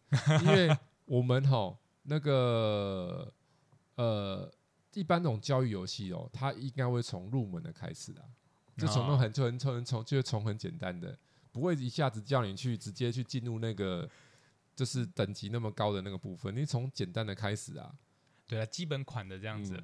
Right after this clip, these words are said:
Speaker 1: 然后再慢慢
Speaker 2: 其实台湾也有一些是这一个游戏平台在做教育的，
Speaker 1: 体验啊。
Speaker 2: 我们的叶丙成教授，台大的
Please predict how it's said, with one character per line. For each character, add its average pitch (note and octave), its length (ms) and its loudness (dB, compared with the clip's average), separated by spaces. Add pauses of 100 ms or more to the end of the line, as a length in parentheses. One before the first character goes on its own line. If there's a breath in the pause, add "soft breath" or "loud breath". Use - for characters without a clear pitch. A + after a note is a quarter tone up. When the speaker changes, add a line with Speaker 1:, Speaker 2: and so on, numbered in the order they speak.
(120)
Speaker 1:
然 A2 60 -8
后 A2 80 -2
再 B2+ 120 -2
慢 C3 120 -4
慢 A2 40 -4
Speaker 2:
其 F3 80 -2
实 G3+ 140 4
台 D#3+ 220 6
湾 F3+ 360 2
也 C#3 240 2
有 A#2+ 380 2
一 D#3+ 180 -2
些 C3+ 380 0
是 A#2+ 600 -4
这 A#2+ 220 -2
一 A#2+ 140 -2
个 F#2 880 -4 (840 soft breath)
游 B2 240 4
戏 C3 240 2
平 F#2 260 -8
台 F2 200 -6
在 G#2 180 -2
做 F#2 220 -4
教 F2 260 -4
育 F2 140 -8
的， - 100 -14
Speaker 1:
体 - 0 -
验 G#2+ 60 -14
啊。 - 60 -20
Speaker 2:
我 F2+ 120 -10
们 F#2+ 160 -12
的 F#2+ 320 -4
叶 C#3 260 2
丙 F2 300 -8
成 F2 300 -10
教 F2 260 -2
授， F#2+ 340 -6
台 F2+ 200 -8
大 F2+ 240 -4
的 - 140 -12